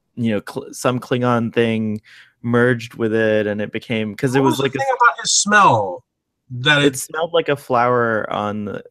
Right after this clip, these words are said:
Speaker 1: on the clean, <laughs> on the
Speaker 2: I, I, that whole thing, that, that, that
Speaker 1: <laughs> "Ah, it
Speaker 2: Columbo
Speaker 1: smells like
Speaker 2: moment.
Speaker 1: night blooming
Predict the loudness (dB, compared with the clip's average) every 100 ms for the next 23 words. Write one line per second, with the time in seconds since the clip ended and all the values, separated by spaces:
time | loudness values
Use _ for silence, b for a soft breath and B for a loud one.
0 | -8 -6 -6 -2 0 0 0 -6 -14 -20
1 | -20 _ _ -6 -4 -4 0 0 2 0
2 | 2 2 4 4 4 2 2 2 0 -6
3 | b b 0 0 2 2 2 2 2 -2
4 | -2 B -18 0 2 4 4 2 -2 -4
5 | 0 4 4 4 4 2 2 -2 -6 -4
6 | 0 0 -4 -10 -6 0 2 2 0 -2
7 | -4 -4